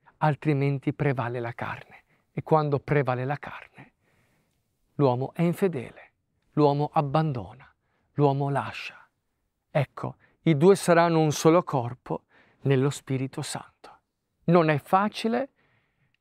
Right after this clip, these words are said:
però è una questione spirituale, di preghiera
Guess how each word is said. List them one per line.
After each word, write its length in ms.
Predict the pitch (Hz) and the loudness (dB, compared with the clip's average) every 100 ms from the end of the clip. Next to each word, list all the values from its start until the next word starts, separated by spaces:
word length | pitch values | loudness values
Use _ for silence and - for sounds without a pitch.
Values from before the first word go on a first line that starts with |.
| _ _ | _ _
però 260 | - 143 127 | 0 2 2
è 60 | 139 | 0
una 200 | 131 127 | 0 -2
questione 680 | 156 - 139 120 123 135 - | -6 -6 -6 -6 -8 -10 -12
spirituale, 880 | - - 208 196 233 - - - _ _ _ | -10 -4 -2 0 -2 -4 -8 -20 _ _ _
di 160 | 139 147 | -4 -4
preghiera 600 | 175 160 156 135 - | -2 -4 -4 -10 -14